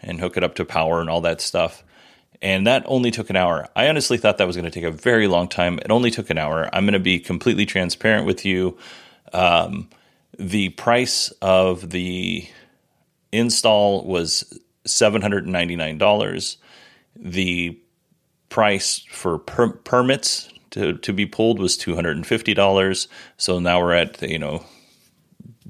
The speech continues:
roughly a thousand fifty dollars for the install. Um, my electrical panel's on the outside of my garage, so I just had them put it on the inside of the garage. There was a different place that I wanted it, but it was thirteen hundred dollars more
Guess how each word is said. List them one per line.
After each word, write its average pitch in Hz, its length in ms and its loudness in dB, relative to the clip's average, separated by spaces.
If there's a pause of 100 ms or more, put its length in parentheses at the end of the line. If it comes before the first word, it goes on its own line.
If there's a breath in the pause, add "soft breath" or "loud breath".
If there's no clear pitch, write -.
(120)
roughly 90 420 2
a 82 60 -2
thousand 87 440 2
fifty 87 260 -4
dollars 82 320 0
for 87 140 -6
the 80 160 -6
install. 90 640 2 (720 loud breath)
Um, 87 560 0
my 95 200 2
electrical 101 420 0
panel's 98 320 0
on 92 60 0
the 87 160 -2
outside 90 580 0
of 85 320 -4
my 82 140 -2
garage, 101 640 0
so 87 560 0
I 92 100 0
just 90 200 -4
had 87 180 0
them 87 100 -4
put 87 220 -2
it 85 100 -2
on 87 180 -4
the 82 120 -2
inside 104 320 0
of 110 80 -6
the 110 40 0
garage. 113 460 2 (200)
There 95 120 2
was 131 300 6
a 123 40 6
different 117 320 0
place 104 360 0
that 98 340 0
I 90 120 -2
wanted 95 420 2
it, 113 320 -2
but 87 240 2
it 87 80 0
was 90 240 -2
thirteen 104 460 0
hundred 95 340 0
dollars 85 400 0
more 90 360 2